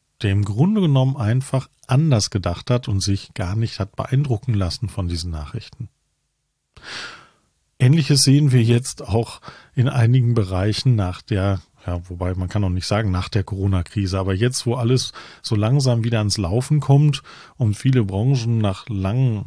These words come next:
harten Monaten, wo sie gar nicht öffnen durften, wieder loslegen.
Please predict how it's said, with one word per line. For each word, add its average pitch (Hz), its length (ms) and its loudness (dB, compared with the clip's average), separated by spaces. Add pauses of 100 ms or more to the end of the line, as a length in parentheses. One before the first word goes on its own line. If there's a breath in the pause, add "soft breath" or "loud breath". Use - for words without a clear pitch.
harten 107 520 -4
Monaten, 110 760 0
wo 98 100 0
sie 95 160 -4
gar 92 160 -2
nicht 101 160 -6
öffnen 113 400 2
durften, 107 520 0 (380 loud breath)
wieder 90 280 0
loslegen. 123 920 0